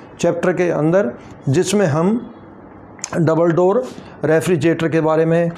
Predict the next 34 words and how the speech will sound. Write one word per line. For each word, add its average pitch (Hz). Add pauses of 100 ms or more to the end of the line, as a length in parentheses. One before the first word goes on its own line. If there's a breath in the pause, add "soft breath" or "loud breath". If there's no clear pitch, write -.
(360 loud breath)
या 165
इसकी 175
जो 160
वायरिंग 160
है, 175
इलेक्ट्रिकल 165
सर्किट 143
है, 180 (840 loud breath)
वो 170
कैसे 165
काम 170
करता 170
है, 175 (480 loud breath)
ठीक 196
है। 226 (460 loud breath)
तो 165 (100)
अगर 160
कोई 175
भी 190
चीज़ 202
है 202
तो 185
हमारे 160 (580 loud breath)
चैनल 170
पे 165
आप 160
पूछ 139
सकते -
हैं 190 (400)
नीचे 151
कमेंट्स 151
करके, 175 (400 loud breath)
और 143
शेयर 175